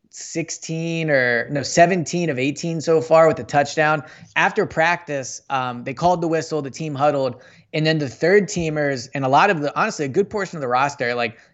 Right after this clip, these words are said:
just kept practicing. They, like, just did seven on seven drills in, in, uh, the end zone, um, or the red zone. They, I saw the offensive line was working.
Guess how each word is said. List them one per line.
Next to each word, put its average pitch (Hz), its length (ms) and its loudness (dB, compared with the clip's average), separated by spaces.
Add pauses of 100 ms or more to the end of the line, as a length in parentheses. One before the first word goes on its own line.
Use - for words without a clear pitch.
just - 300 -4
kept - 240 2
practicing. 139 600 -4 (180)
They, 151 100 0
like, 147 180 0
just 131 220 -6
did 147 180 -2
seven 143 320 0
on 131 100 -4
seven 135 320 0
drills 131 420 0
in, 120 340 -8
in, 127 180 -2
uh, 117 320 0 (300)
the 131 120 2
end 165 200 2
zone, 160 480 2
um, 120 420 0
or 139 80 2
the 123 80 0
red 135 220 2
zone. 139 400 0
They, 131 260 0
I 131 140 2
saw 139 180 4
the 131 140 4
offensive 120 300 -6
line 131 240 0
was 135 120 -8
working. 135 400 -4